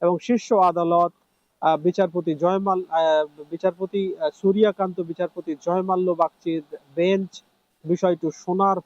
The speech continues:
পর গতকাল নির্দেশ দিয়েছে যে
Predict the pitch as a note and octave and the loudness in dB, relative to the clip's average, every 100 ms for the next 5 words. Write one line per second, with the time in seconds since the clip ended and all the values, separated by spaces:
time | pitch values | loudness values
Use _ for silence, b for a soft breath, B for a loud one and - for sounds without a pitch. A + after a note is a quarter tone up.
0 | - F3 F3+ F#3 F3 _ _ - D#3+ F3+ | 0 2 2 0 -8 _ _ 0 2 2
1 | G3 G3+ F3 E3+ D3+ D3 F3 D#3 E3 E3 | 2 2 0 -2 -4 0 0 0 -2 -2
2 | - E3 E3 D3+ | -4 -8 -8 -4